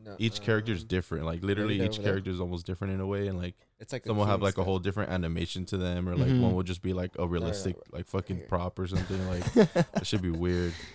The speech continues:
Speaker 3: That show is fucking, like, a lot of,
Speaker 1: Yeah.
Speaker 3: like, it, well, for me, like, a lot of the old shows were super ahead of their
Speaker 1: Yeah.
Speaker 3: time, man. Like,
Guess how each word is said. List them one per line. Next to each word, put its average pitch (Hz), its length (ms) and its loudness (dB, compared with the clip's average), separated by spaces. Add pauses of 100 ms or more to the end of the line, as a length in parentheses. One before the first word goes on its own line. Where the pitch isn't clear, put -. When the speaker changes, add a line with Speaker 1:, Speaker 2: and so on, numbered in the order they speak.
Speaker 3:
That 135 260 8
show 208 220 6
is 190 140 6
fucking, 165 480 6 (360)
like, 131 200 6
a 135 80 10
lot 151 240 10
of, 175 180 8
Speaker 1:
Yeah. 62 320 -12
Speaker 3:
like, 131 180 6
it, 135 200 8 (120)
well, 143 140 10
for 131 160 4
me, 156 200 8
like, 120 220 10
a 123 80 10
lot 123 300 10
of 143 80 8
the 131 60 10
old 123 240 10
shows 120 320 6
were 113 100 6
super 120 480 4
ahead 123 260 0
of 101 80 0
their 101 120 -2
Speaker 1:
Yeah. 98 60 -6
Speaker 3:
time, 95 340 -4
man. 82 320 -8
Like, - 260 -8